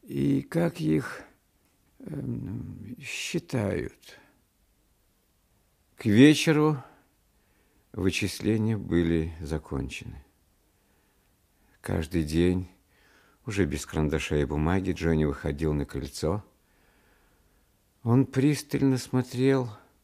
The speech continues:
на одинокое дерево, которое росло на другой стороне улицы. Он разглядывал это дерево часами, и особенно занимало его, когда ветер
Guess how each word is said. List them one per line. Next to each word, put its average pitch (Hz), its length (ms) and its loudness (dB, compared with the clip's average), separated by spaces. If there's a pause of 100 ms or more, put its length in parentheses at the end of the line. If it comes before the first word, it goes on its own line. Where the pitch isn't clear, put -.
(720)
на 92 220 4
одинокое 113 600 2
дерево, 113 420 0
которое 113 560 -4
росло 101 580 -2 (760)
на 95 120 2
другой 98 360 0
стороне 101 640 -2
улицы. 80 520 -6 (1300)
Он 98 220 4
разглядывал 107 880 2
это 113 300 -4
дерево 113 440 0
часами, 101 840 -6 (1000)
и 123 120 2
особенно 147 640 2
занимало 135 480 2
его, 131 480 0 (600)
когда 123 280 0
ветер 143 560 2